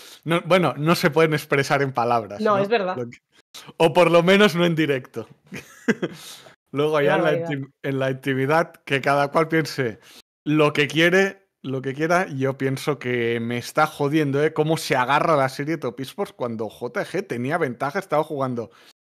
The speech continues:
Speaker 1: realmente bien, sobre todo los solo líneas de J G me estaba sorprendiendo, ¿no? No, no el impacto que han podido llegar a tener esta partida, pero esto, un par de, de teamfight, ¿no? Esa del, del
Speaker 2: Ujú.
Speaker 1: rojo, que Canavi no la ha acabado de ejecutar bien,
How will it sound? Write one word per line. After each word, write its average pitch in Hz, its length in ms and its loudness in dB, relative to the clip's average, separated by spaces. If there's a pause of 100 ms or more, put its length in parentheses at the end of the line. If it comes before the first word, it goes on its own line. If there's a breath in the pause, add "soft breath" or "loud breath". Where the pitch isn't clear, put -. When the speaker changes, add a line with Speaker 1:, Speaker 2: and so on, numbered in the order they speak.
(120)
Speaker 1:
realmente 123 1160 -2
bien, 131 300 -4
sobre 117 220 -6
todo 135 120 -6
los 156 140 -6
solo 123 260 -4
líneas 135 340 -6
de 117 100 -10
J 135 300 -8
G 135 140 -10
me 127 100 -8
estaba 110 520 -8 (680 soft breath)
sorprendiendo, 117 720 -6
¿no? 147 100 -6
No, 139 360 -8
no 139 160 -6
el 143 80 -4
impacto 127 400 -6
que 127 100 -4
han 107 400 -6 (540)
podido 131 320 0
llegar 131 320 0
a 120 280 2
tener 123 240 -4
esta 127 260 -6
partida, 139 560 -4
pero 127 140 -8
esto, 135 160 -12
un 123 100 -6
par 156 260 -2
de, 135 360 -2 (560 soft breath)
de 113 520 -6
teamfight, 156 440 -2
¿no? 156 140 -2
Esa 139 200 0
del, 131 600 -2
del 117 300 -6
Speaker 2:
Ujú. 123 140 -2
Speaker 1:
rojo, 170 380 0
que 135 140 -6
Canavi 131 320 -2
no 135 80 -2
la 131 100 0
ha - 40 0
acabado 127 260 -2
de 127 80 -4
ejecutar 120 500 -6
bien, 156 380 -4